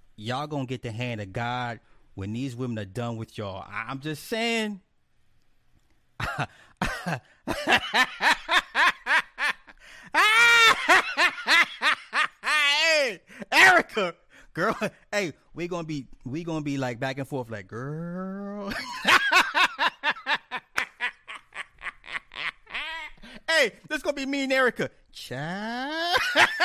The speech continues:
<laughs> Woo. Hilarious.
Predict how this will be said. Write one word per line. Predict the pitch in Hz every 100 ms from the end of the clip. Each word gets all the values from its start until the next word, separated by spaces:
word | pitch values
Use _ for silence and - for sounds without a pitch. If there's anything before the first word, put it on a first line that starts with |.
| 392 - 403 - 392 330 - 269 - - 330 - - 262 - - 262 - 254 - - 247 _ - 202 _ - 220 _ - - _ - 180 - - - - - 175 - - - - - - -
<laughs> | 285 640 262 - _ - - - - - - _ - - _ -
Woo. | 480 571 571 539 508 453 415 370 285 262 - - - - - _ _
Hilarious. | - 120 120 117 110 101 - - - -